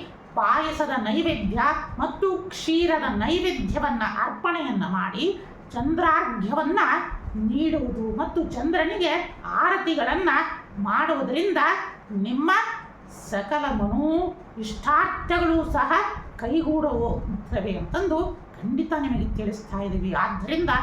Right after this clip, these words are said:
ಸಕಲ ವೀಕ್ಷಕ ಬಾಂಧವರ ಸಮೇತ ಮತ್ತು ಎಲ್ಲ ಶಿಷ್ಯವರ್ಗ, ಭಕ್ತವರ್ಗಕ್ಕೂ ಸಹ ತಾಯಿ ಲಲಿತಾಂಬಿಕೆ ಮತ್ತು ವೀರಾಂಜನೇಯರ ಅನುಗ್ರಹ ಪರಮ ಮಂಗಳವನ್ನ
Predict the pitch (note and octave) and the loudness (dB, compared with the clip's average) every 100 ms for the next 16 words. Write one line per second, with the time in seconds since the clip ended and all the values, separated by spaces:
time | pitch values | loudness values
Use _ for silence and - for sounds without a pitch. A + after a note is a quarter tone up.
0 | - - - - - B3+ - D#4+ D#4+ D4 | -2 -8 -8 -4 -2 0 2 2 0 -2
1 | C4 G3+ F#3+ G#3+ E4 D#4 C4+ G#3+ A3 G#3+ | -2 -2 0 2 2 0 0 0 -2 -2
2 | B3 F4 F4 C4 C4+ D#4+ - - B3 D4 | 0 0 2 2 2 0 -6 -6 -6 -2
3 | G4+ F4+ E4+ - - D4+ G4+ G#4+ F4 - | 0 0 0 -2 0 2 4 4 2 0
4 | C#4+ - C4+ A#3 G#3 G#3+ G#3 A3+ B3+ - | -4 -4 -2 -2 -2 -2 0 -2 -2 -2
5 | C#4 C4+ A3 A3 A#3 A3 A3 C#4+ E4+ F#4 | -2 0 0 0 -2 -2 2 4 4 2
6 | - - A3 A#3 G#3+ G3 - - D4+ E4+ | -6 -4 -2 -2 0 2 2 4 4 4
7 | E4+ D#4 - A3+ D#4+ - - B3 B3+ D#4+ | 2 0 -2 0 0 0 0 0 2 2
8 | E4 G4+ E4+ C#4+ C4+ A#3 - B3+ G4 - | 4 2 0 0 0 0 0 2 2 2
9 | C#4 A3+ G4 - - - - F#3+ A3+ B3+ | 0 2 2 0 -2 -4 -8 -4 -2 0
10 | C#4+ F4 F4+ D4 C#4 | 0 2 2 0 0